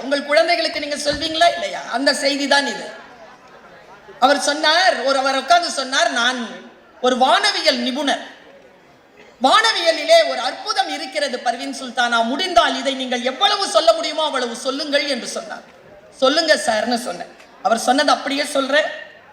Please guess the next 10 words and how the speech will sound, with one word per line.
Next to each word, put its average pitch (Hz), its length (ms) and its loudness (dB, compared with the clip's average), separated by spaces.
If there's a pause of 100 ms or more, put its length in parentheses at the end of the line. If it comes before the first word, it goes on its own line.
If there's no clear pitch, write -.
(220)
மனதில் 254 380 2
எடுத்து 269 260 -2
செல்லுங்கள். 277 440 0 (560)
என் 226 160 2
வாழ்க்கையை 285 580 2 (120)
மாற்றிய 277 540 -2
ஒரு 247 140 0
வாசகம். 247 460 2
அவர் 226 280 2
சொன்னார், 269 340 2